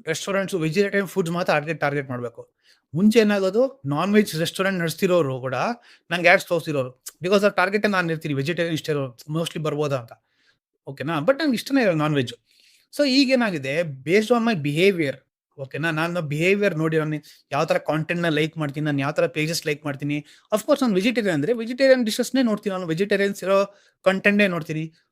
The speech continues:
ಬೆಟ್ಟಾಗೆ ಗೊತ್ತಾಗುತ್ತೆ ಈ ವ್ಯಕ್ತಿಗೆ ವೆಜಿಟೇರಿಯನ್ಸ್ ಅಂದ್ರೆ ತುಂಬಾ ಇಷ್ಟ. ಈ ಒಂದು ಇನ್ಫಾರ್ಮೇಷನ್ ಬರುತ್ತೆ. ಮುಂಚೆ ಇನ್ಫಾರ್-, ಇದು ಆಪ್ಷನ್ ಇರ್ಲಿಲ್ಲ.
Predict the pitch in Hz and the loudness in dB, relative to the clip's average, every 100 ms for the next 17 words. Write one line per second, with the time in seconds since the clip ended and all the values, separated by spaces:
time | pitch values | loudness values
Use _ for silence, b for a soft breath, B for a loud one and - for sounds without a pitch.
0 | - 135 165 240 233 185 180 196 170 190 | -10 -6 -2 0 0 0 0 0 0 -4
1 | - 185 233 220 214 151 190 147 139 180 | -4 -4 -2 -2 -8 -6 -4 -2 -4 -6
2 | 180 180 180 147 175 143 151 147 131 - | -8 -8 -6 -4 -4 -2 0 0 0 -2
3 | 147 123 _ b b - 220 208 220 247 | -4 -4 _ b b -2 2 2 0 -2
4 | 160 170 202 165 160 185 160 151 151 220 | -2 -4 0 0 0 0 0 0 2 2
5 | 233 247 214 208 214 170 180 220 196 185 | 4 4 4 4 4 2 0 2 2 2
6 | 165 170 - 208 175 190 160 - | 2 0 -2 -4 0 0 0 -4